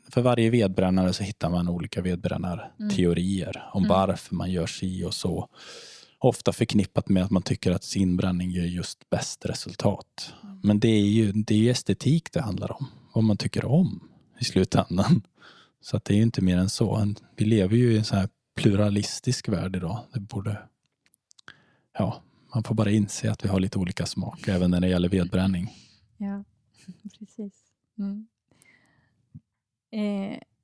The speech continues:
Speaker 2: när vi går på vårt eldpass, jag och Frida, som vi hör lite ifrån, eh, då är klockan åtta på kvällen första dygnet. Eh,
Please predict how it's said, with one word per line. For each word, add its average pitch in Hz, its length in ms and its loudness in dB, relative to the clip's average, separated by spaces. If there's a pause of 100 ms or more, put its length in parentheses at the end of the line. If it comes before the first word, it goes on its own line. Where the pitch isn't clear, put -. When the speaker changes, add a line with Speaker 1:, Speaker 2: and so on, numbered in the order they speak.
Speaker 2:
när 220 260 0
vi 254 240 0
går 277 140 -6
på 202 500 -2
vårt 240 540 -10
eldpass, 214 540 -12
jag 208 120 -6
och 202 80 -10
Frida, 226 480 -8 (200)
som 208 180 -12
vi 208 120 -8
hör 214 240 -6
lite 220 240 -10
ifrån, 226 300 -10 (440)
eh, 214 520 -6
då 233 100 -6
är 226 80 -4
klockan 233 400 -10
åtta - 320 -12
på - 120 -18
kvällen 226 420 -8
första 220 300 -10
dygnet. 214 340 -6 (580)
Eh, 214 320 -10